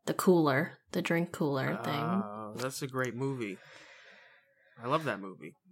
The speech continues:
Speaker 1: Yeah,
Speaker 2: Big
Speaker 1: well,
Speaker 2: fan
Speaker 1: she's
Speaker 2: of
Speaker 1: in
Speaker 2: that
Speaker 1: it.
Speaker 2: movie.
Speaker 1: She's in it, but we don't count her.
Speaker 2: I mostly wap over J T in that movie.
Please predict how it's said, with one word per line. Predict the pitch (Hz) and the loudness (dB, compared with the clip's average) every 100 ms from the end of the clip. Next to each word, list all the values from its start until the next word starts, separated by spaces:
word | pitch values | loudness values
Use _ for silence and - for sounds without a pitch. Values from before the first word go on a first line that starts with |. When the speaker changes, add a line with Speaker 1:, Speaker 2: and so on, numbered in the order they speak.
| _ _ - - - | _ _ -20 -20 -12
Speaker 1:
Yeah, | 214 190 180 | -6 -4 -4
Speaker 2:
Big | 143 | -4
Speaker 1:
well, | |
Speaker 2:
fan | - 107 | -4 -4
Speaker 1:
she's | 101 | -6
Speaker 2:
of | |
Speaker 1:
in | 107 | -8
Speaker 2:
that | 107 | -8
Speaker 1:
it. | 110 | -8
Speaker 2:
movie. | 104 104 - - - | -8 -10 -14 -16 -4
Speaker 1:
She's | - 220 214 | 8 10 12
in | 190 | 10
it, | 160 | 8
but | 160 - | 4 2
we | - 185 | 2 2
don't | 180 | 2
count | - 180 185 | -2 -4 -4
her. | 170 180 - - - | -6 -8 -12 -20 -8
Speaker 2:
I | 135 | -2
mostly | 156 175 | 0 0
wap | 165 151 156 | 2 2 2
over | 131 | -2
J | 120 123 | 0 -2
T | 120 139 127 | -2 0 0
in | 113 | -2
that | 104 | -6
movie. | 95 - 95 120 | -8 -8 -10 -12